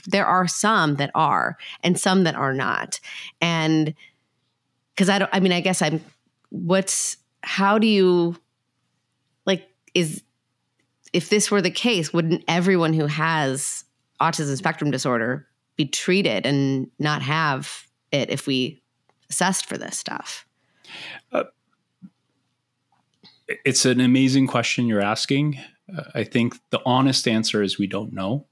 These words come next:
Speaker 2: Uh, I do believe there's always an explanation for why something happens. And at least in my experience in,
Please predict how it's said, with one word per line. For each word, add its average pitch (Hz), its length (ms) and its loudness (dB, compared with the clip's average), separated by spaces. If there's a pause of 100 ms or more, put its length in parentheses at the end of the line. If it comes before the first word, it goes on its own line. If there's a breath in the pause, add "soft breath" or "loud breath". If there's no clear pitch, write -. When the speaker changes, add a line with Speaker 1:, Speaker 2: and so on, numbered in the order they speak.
(1300 soft breath)
Speaker 2:
Uh, 95 400 2 (380)
I 127 100 2
do 139 220 4
believe 127 640 2
there's 107 420 -2 (220)
always 123 520 4
an 104 100 2
explanation 95 720 -4
for - 140 -10
why - 180 -10
something - 380 -8
happens. - 600 -12 (960)
And 101 460 0
at 113 100 0
least 123 320 2
in 120 80 4
my 113 240 4
experience 104 1120 0
in, 92 480 -2